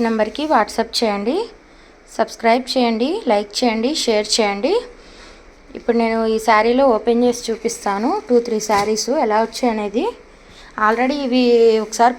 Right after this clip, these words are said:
పోస్ట్ చేశాను, అప్పుడు స్టాక్ అయిపోయాయండి. తర్వాత చాలామంది అడిగారు స్టాక్ అయిపోయాక, ఇప్పుడు రీస్టాక్ తెప్పించానండి,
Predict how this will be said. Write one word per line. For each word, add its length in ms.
పోస్ట్ 340
చేశాను, 500
అప్పుడు 280
స్టాక్ 340
అయిపోయాయండి. 680
తర్వాత 220
చాలామంది 540
అడిగారు 380
స్టాక్ 300
అయిపోయాక, 460
ఇప్పుడు 260
రీస్టాక్ 460
తెప్పించానండి, 680